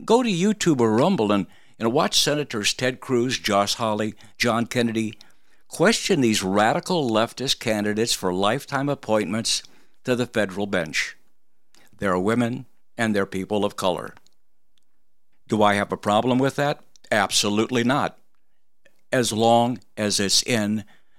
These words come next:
the fair market of talent and competition between all races, all sex, all ethnicities, all religions, all everything, as our Constitution brings us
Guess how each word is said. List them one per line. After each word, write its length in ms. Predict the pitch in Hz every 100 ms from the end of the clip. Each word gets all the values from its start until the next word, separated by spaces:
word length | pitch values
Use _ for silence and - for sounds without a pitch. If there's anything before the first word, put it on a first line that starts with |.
| -
the 120 | 90
fair 340 | - 113 110
market 520 | 107 104 104 104 98 - - - -
of 240 | 101 - - - - - - - - -
talent 520 | - 123 120 117 - - -
and 200 | 101 95
competition 840 | - 104 104 101 110 98 - 90 87 - -
between 340 | 104 - 92 -
all 240 | 117 113
races, 580 | 107 107 107 - 104 95 -
all 220 | 110 98
sex, 500 | 95 - 101 - - - - -
all 260 | 113 110 -
ethnicities, 920 | 110 101 - 107 98 98 92 95 - - - -
all 260 | 120 110 107
religions, 760 | 98 98 101 92 98 95 - - -
all 320 | 123 110 113
everything, 640 | 110 104 87 80 - 69 67 - - -
as 300 | 117 107 95
our 220 | - 98
Constitution 1120 | 95 - 101 95 - 92 - 98 90 92 87 82 - - - -
brings 380 | 107 107 98 101
us 320 | 92 92